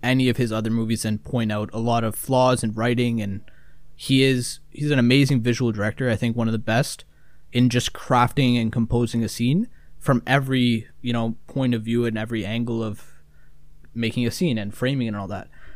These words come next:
Um, but something that, as a storyteller of one of his characteristics that kind of, I think, get undermined or just, like, forgotten about, and something I think you can appreciate just as the type of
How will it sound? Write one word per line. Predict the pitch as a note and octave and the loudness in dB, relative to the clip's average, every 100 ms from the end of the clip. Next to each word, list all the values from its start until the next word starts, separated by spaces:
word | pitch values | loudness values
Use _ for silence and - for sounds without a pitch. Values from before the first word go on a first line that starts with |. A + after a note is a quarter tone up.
| - - | -10 -10
Um, | - A#2 A#2 A#2 - - - - - - | -4 -2 -2 -4 -6 -14 -16 -18 -18 0
but | D#3+ - | 2 4
something | F3 F3+ G3+ E3+ | 2 4 4 4
that, | C3+ B2 - - - - - | 4 4 -2 -12 -20 -18 -4
as | C3 B2+ | -2 -2
a | |
storyteller | B2+ - C3+ C3+ C#3 C#3+ C#3+ D3 | -2 -2 0 2 2 2 2 4
of | C3 B2 | 2 0
one | B2 | 0
of | A#2+ - - - - | 0 -4 -12 -18 -6
his | C3+ | -6
characteristics | - C3+ A#2+ B2 A#2 C3+ - | -2 -2 0 0 0 -2 -2
that | A#2 | -4
kind | B2 A#2+ | -4 -4
of, | A#2 | -2
I | A2 | -2
think, | B2 A#2 | -2 -2
get | A#2+ - - - - - - | -4 -6 -10 -16 -16 -16 -6
undermined | C3 C3+ C3+ A#2 A2+ B2 | -2 0 2 2 2 2
or | A#2 | 2
just, | G#2+ A2+ - | 0 -2 -2
like, | A2 - - - | -2 -4 -10 -16
forgotten | - C3 A2 A2+ B2+ | -2 -2 0 0 0
about, | D#3 F3 G#3+ - - - - - - | 4 4 2 -2 -16 -18 -16 -6 0
and | C#3 | 4
something | G#3 G#3 | 6 6
I | E3+ | 6
think | F3 B2 | 4 2
you | D3 | 2
can | D#3 | 2
appreciate | B2 - C#3 - G#2+ | 2 2 0 2 -2
just | G#2+ A2 | -2 -2
as | A#2 A2+ | -2 -2
the | |
type | A2+ A#2+ A2 | -2 -2 -4
of | G#2+ - | -8 -10